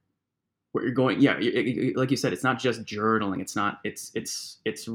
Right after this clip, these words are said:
it's training your mind to, um, n-, know what it wants, I guess, in a, in a simple way. I, I don't know. Yeah.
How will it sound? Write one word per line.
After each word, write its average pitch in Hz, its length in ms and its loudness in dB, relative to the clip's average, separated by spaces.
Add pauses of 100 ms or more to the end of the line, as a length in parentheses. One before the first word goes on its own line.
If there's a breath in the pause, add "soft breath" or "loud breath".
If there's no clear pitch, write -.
it's 110 220 -8
training 131 420 2
your 104 80 2
mind 104 680 0
to, 101 560 -4 (540)
um, 95 560 -6 (1400)
n-, 92 200 -4 (120)
know 127 240 4
what 156 100 6
it - 100 2
wants, 113 400 0
I 98 60 -8
guess, 101 300 -8
in - 100 -12
a, - 400 -14
in 110 80 -6
a - 60 -10
simple 95 340 -8
way. 95 300 -6 (1040)
I, - 160 -6
I - 20 -4
don't 110 100 -4
know. 104 200 -4
Yeah. 110 240 -2